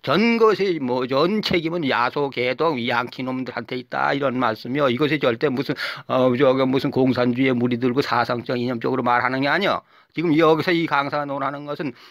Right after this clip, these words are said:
나는 절대 공산주의 싫어하고 그놈들도 싫어하고 저 이북수 싫어하는 사람이야. 그렇지만 뭐, 할 말은 해야 된다 이런 식이지. 우리가 띄워주지 않고 남북 분단이 안 올 것도 전부 다 이 개독 야소 때문에 남북이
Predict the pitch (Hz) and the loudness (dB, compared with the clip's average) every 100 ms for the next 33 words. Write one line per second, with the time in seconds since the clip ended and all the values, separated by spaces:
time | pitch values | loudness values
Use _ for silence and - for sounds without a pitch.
0 | _ 139 156 135 147 147 127 139 139 131 | _ 0 0 0 0 -2 -2 -2 -4 -4
1 | 131 - 139 120 123 123 131 127 120 117 | -8 -6 -4 -4 -4 -4 -4 -4 -4 -4
2 | 123 117 120 120 120 123 - 135 - 110 | -2 0 0 2 0 -2 -6 -6 -2 0
3 | 117 123 131 110 143 147 - - - - | 2 2 0 0 -2 -4 -4 -12 -16 -18
4 | _ _ - 139 - 170 233 208 190 - | _ _ 0 2 2 0 0 -4 -6 0
5 | 202 240 190 180 180 156 156 - 139 139 | 0 0 -4 -10 -10 -12 -14 -16 -20 -14
6 | 143 170 113 - _ _ - 170 214 - | -4 -4 -4 -8 _ _ -2 2 2 0
7 | 214 202 196 185 175 143 190 180 170 170 | -2 -2 -2 -2 -2 0 -2 -4 -10 -8
8 | 170 165 151 151 - 156 147 220 196 165 | -6 -4 -4 -6 -6 -6 0 0 0 -2
9 | 165 151 - 143 143 143 135 123 127 123 | -2 -2 -2 -2 -2 -2 0 0 0 -4
10 | 135 127 123 120 123 117 117 117 | -2 -2 -4 -4 -2 -2 -4 -6